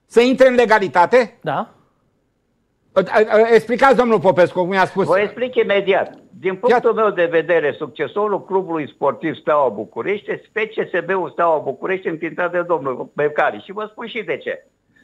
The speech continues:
Speaker 3: Acest club s-a înființat
Speaker 1: Eu
Speaker 3: ca
Speaker 1: aici am vrut să
Speaker 3: asociație
Speaker 1: ajung, Horia.
Speaker 2: Ia, ia, o secundă.
Speaker 3: S-a, s-a înființat ca, ca club sportiv de drept privat, prin înființarea asociației clubul sportiv atunci, până anul două mii. Deci asta era prevederea legală prevăzută de lege, să se reorganizeze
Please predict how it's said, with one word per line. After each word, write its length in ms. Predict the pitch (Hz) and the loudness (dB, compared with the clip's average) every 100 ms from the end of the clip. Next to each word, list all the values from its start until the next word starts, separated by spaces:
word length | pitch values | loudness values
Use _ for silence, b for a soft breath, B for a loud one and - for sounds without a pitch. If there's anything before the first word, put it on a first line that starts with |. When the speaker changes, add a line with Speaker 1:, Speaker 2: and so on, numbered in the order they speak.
| b - | b -6
Speaker 3:
Acest 380 | 156 - 262 | -4 -2 -4
club 160 | 262 277 | -4 -2
s-a 100 | 247 | -2
înființat 400 | 202 185 - 233 | -2 -4 -4 -2
Speaker 1:
Eu 100 | 202 | 2
Speaker 3:
ca 40 | |
Speaker 1:
aici 200 | 269 311 | 2 2
am 140 | - 233 | 4 4
vrut 160 | 220 | 4
să 60 | 220 | 4
Speaker 3:
asociație 180 | 185 202 | 2 0
Speaker 1:
ajung, 100 | 156 | 0
Horia. 300 | 175 147 113 - - | 2 2 0 -6 -6
Speaker 2:
Ia, 180 | 202 | 0
ia, 100 | 233 | 0
o 40 | 202 | -2
secundă. 320 | 226 226 185 | -4 -8 -4
Speaker 3:
S-a, 340 | 220 220 214 - | 0 0 -2 -2
s-a 120 | 214 | -2
înființat 520 | 220 214 185 254 262 | -2 -4 -4 -4 -2
ca, 280 | 254 196 - | -2 -4 -4
ca 220 | 185 170 - | -4 -4 -4
club 180 | 240 254 | -6 -6
sportiv 640 | - 160 - 135 151 190 | -4 -4 -4 -8 -8 -8
de 160 | - 160 165 | -4 -2 0
drept 220 | 202 208 | -2 -2
privat, 680 | 156 113 117 117 190 - _ _ _ _ _ | -4 -4 0 0 0 -6 _ _ _ _ _
prin 220 | 277 294 247 | -6 -4 -4
înființarea 500 | 180 175 269 277 226 | -6 -2 0 0 0
asociației 600 | 214 185 247 269 269 202 | -2 -4 -2 -4 -4 -8
clubul 280 | 311 220 | -6 -4
sportiv 460 | - - 180 269 269 | -4 -2 -4 -4 -8
atunci, 480 | 294 247 302 220 180 | -6 -6 -6 -2 -2
până 180 | 156 190 | 0 0
anul 220 | 208 196 151 | 0 0 0
două 240 | 208 208 | 2 2
mii. 260 | 190 113 _ _ _ | 0 -8 _ _ _
Deci 220 | 170 170 | -6 -2
asta 240 | 220 226 | -2 -2
era 180 | 240 277 | -2 -2
prevederea 640 | 269 226 180 175 233 247 254 | -2 -4 -2 -2 -2 -2 0
legală 400 | 262 269 233 165 | 0 0 0 -2
prevăzută 560 | 170 170 180 220 220 | -4 -8 -6 -6 -4
de 120 | 208 | -2
lege, 360 | 220 208 143 135 | 0 -2 -2 -4
să 160 | 202 214 | -2 -2
se 60 | 220 | 0
reorganizeze 1080 | 196 185 165 151 151 147 185 269 269 254 | 2 2 2 0 -2 -2 -6 -4 -4 -6